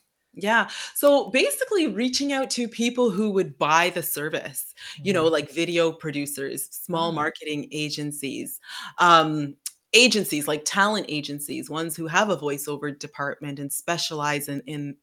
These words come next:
Speaker 1: in that way. So again, it may be, um, targeting different people in a different industry,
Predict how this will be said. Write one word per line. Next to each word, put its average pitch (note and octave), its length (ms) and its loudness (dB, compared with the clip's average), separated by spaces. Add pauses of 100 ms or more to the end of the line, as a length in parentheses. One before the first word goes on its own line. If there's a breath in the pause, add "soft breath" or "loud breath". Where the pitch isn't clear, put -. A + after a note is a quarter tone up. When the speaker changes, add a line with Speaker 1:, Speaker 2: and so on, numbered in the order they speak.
Speaker 1:
in D#3+ 160 -4
that E3 280 2
way. C3+ 220 -4
So F#3+ 220 0
again, B3 560 2 (340 loud breath)
it C4 160 4
may C#4+ 200 6
be, E4 260 6
um, E3+ 460 6 (100)
targeting F#3+ 560 2
different D#3 720 -4 (160)
people G#3 600 0
in E3 180 0
a D#3 60 0
different F#3 420 -4
industry, B3+ 540 -2